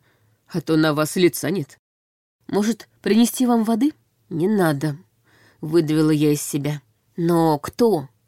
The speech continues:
Как меня подчиняет и контролирует?" "Носитель второго браслета. Скажем так, ваш хозяин".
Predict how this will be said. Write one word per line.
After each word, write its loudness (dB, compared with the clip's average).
Как -8
меня 2
подчиняет -6
и 0
контролирует?" 0
"Носитель -2
второго -2
браслета. -6
Скажем -2
так, 0
ваш -2
хозяин". -2